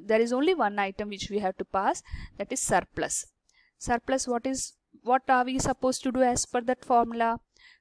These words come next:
Closing balance minus opening balance. So three lakh minus two lakh, one lakh is the amount of profit that we have to transfer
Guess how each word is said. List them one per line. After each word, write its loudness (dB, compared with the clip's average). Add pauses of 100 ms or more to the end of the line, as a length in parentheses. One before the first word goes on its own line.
(160)
Closing 2
balance -4 (320)
minus -2
opening -2
balance. -6
So -10
three 0
lakh -4 (420)
minus -2
two -2
lakh, -4
one -2
lakh 0 (140)
is -8
the -6
amount -8
of -6
profit -4 (600)
that 0
we -4
have -4
to -6
transfer -2